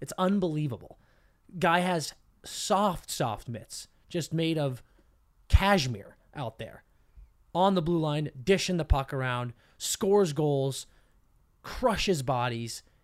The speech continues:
And as far as what we talked about with Trev, he's carefree. The confidence that Mo has at that young age on this young Detroit team that now just added a bunch of veterans.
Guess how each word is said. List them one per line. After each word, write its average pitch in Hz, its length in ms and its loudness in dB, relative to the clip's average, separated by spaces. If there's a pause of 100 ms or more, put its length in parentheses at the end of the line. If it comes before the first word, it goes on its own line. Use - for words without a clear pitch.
(280)
And 151 520 0
as 151 220 -2
far 160 300 -2
as 139 380 -4
what 156 160 -4
we 147 60 -4
talked 143 240 -4
about 135 140 -4
with 117 120 -10
Trev, 127 320 -4
he's 113 180 -12
carefree. 135 560 -6 (420)
The 151 160 0
confidence 151 720 -4
that 107 180 -6
Mo 104 200 -6
has 98 420 -12 (220)
at 139 240 -6
that 127 260 0
young 131 280 -2
age 120 380 -6 (200)
on 135 180 -2
this 127 220 -6
young 147 360 -2
Detroit 143 440 -6
team 143 240 -4
that 117 100 -6
now 131 160 -2
just 127 200 -10
added 131 260 -4
a 110 40 -8
bunch 139 380 -6
of 143 60 -6
veterans. 123 420 -4